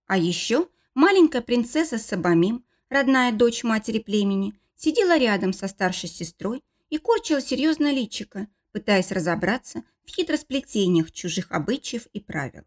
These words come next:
Малик видел в этих посиделках гораздо больше. Ему казалось,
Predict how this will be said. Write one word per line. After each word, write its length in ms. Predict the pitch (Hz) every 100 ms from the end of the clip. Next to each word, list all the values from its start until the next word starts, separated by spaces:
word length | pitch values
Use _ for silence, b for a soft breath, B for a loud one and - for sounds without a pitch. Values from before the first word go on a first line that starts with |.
| _ _ _ _ _ _ -
Малик 400 | 285 494 370 220
видел 400 | 254 302 240 190
в 60 |
этих 260 | 196 185 -
посиделках 640 | 185 165 151 254 - 233 -
гораздо 440 | 269 339 330 233
больше. 500 | 160 160 - - - _ _ _ _ -
Ему 260 | 247 466
казалось, 580 | 440 226 196 277 196 -